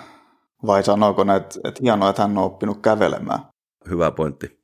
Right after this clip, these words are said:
Speaker 1: Eli jos laittaa niinku yhteen, mitä me ollaan tässä puhuttu, niin E D ja I P, eli ekologinen dynamiikka, informaatioprosessointi, niin molemmilla voi toteuttaa koko harjoituskokonaisuuden, koko vuoden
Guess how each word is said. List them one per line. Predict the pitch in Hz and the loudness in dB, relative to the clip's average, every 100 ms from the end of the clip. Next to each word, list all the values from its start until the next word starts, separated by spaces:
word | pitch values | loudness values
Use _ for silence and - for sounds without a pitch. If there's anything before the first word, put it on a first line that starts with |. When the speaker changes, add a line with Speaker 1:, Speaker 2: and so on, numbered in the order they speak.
| _ _ | _ _
Speaker 1:
Eli | 101 98 | 0 4
jos | 110 - - _ | 2 0 -10 _
laittaa | 113 104 104 - 104 | 0 0 0 -2 0
niinku | 101 107 | 2 2
yhteen, | 123 117 - 98 92 - | 2 0 0 0 0 -6
mitä | 92 98 | -6 -4
me | 98 | -4
ollaan | 98 98 | -2 -4
tässä | - - | -4 0
puhuttu, | 117 110 - 92 | 2 2 0 -2
niin | 98 92 - _ _ _ _ - | 0 -4 -6 _ _ _ _ 0
E | 120 123 113 | 4 4 6
D | 101 | 4
ja | 101 92 | 6 4
I | 107 101 | 4 2
P, | 92 | 2
eli | 92 95 | 4 4
ekologinen | 98 110 95 - - 95 95 101 101 | 4 2 0 -2 -2 -2 0 -2 -2
dynamiikka, | 107 101 95 92 - | 0 0 0 -4 -2
informaatioprosessointi, | 107 101 101 98 95 92 98 95 95 - 101 95 95 | -4 -2 -2 0 0 2 0 2 -2 -2 -4 -2 -4
niin | 95 80 | -4 -8
molemmilla | 101 117 123 131 110 104 98 | -4 0 2 2 2 2 2
voi | 95 | 2
toteuttaa | 92 101 - 95 95 - - 90 90 - _ _ | 2 0 2 -2 -2 -8 -2 0 -2 -10 _ _
koko | 110 95 110 | -2 2 2
harjoituskokonaisuuden, | 101 101 101 98 95 - 98 92 98 92 95 98 95 | 4 2 2 0 -4 -2 -2 0 2 2 0 -2 -2
koko | 95 98 95 101 | -4 -2 -4 0
vuoden | 107 104 104 101 | 2 2 2 -4